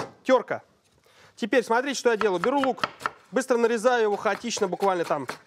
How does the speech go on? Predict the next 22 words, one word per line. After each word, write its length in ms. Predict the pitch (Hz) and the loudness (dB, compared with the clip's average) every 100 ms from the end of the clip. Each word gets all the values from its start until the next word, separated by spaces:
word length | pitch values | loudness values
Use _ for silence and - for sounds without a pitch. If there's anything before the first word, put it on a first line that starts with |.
| - - _ | -14 -14 _
как 160 | 202 196 | -4 -2
угодно. 320 | 196 226 175 | 2 2 2
Потому 260 | - 190 208 | -2 0 0
что 120 | 202 | -2
вы 40 | |
понимаете, 400 | 196 214 226 190 | 0 2 2 0
да? 220 | 170 233 - - - - - - - - - - - | 0 0 -2 -8 -10 -10 -10 -10 -10 -10 -10 -10 -6
У 80 | 165 | -2
меня 240 | 196 226 | 0 0
же 100 | 208 | -2
всегда 320 | 202 226 208 | -4 -2 0
на 140 | 262 240 | 0 0
кухне 420 | 254 - 208 170 - - | -2 -2 -2 -4 -8 -16
внизу 320 | 160 202 190 | -2 -2 0
есть 180 | 220 185 | -2 0
друг 200 | 180 214 | -2 0
мой 120 | 175 | 0
блендер, 360 | 156 214 226 247 - - - _ - - _ - - - - - - | 0 2 0 -2 -6 -14 -14 _ -12 -12 _ -20 -20 -20 -20 -20 -10
который 320 | - 160 220 202 | -4 0 2 2
быстро 300 | 240 - 208 | -2 -2 0
мне 120 | 190 | 0
поможет 500 | 185 214 208 185 | 2 0 0 -4